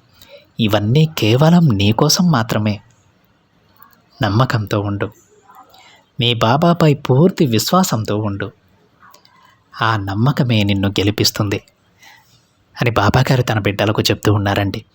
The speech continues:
బాబాగారు చెప్పినట్టు వచ్చే నెలలో తన బిడ్డల జీవితంలో ఎదుగుదలకు మొదటి అడుగు పడబోతోందని బాబాగారు అంటూ ఉన్నారు. అంటే ఎన్నో రోజుల నుంచి వారు అడుగుతున్నటువంటి, బాబాగారిని ప్రార్థిస్తున్నటువంటి కోరిక నెరవేరడానికి మొదటి అడుగు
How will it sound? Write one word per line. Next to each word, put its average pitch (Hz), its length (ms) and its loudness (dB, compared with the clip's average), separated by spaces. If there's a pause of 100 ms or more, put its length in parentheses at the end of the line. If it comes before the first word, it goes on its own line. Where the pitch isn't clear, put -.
(480)
బాబాగారు 135 420 2
చెప్పినట్టు 127 480 0
వచ్చే 113 360 2
నెలలో 135 500 2 (640)
తన 139 120 2
బిడ్డల 131 360 2
జీవితంలో 156 560 4
ఎదుగుదలకు 147 680 2
మొదటి 131 440 2
అడుగు 120 300 2
పడబోతోందని 127 680 2
బాబాగారు 113 480 0
అంటూ 107 200 -2
ఉన్నారు. 104 340 -2 (100)
అంటే 120 360 0 (520)
ఎన్నో 147 260 4
రోజుల 165 280 4
నుంచి 160 300 2
వారు 147 200 2
అడుగుతున్నటువంటి, 131 760 0
బాబాగారిని 135 580 0
ప్రార్థిస్తున్నటువంటి 156 1040 0
కోరిక 127 360 0
నెరవేరడానికి 131 720 2
మొదటి 120 400 0
అడుగు 139 540 2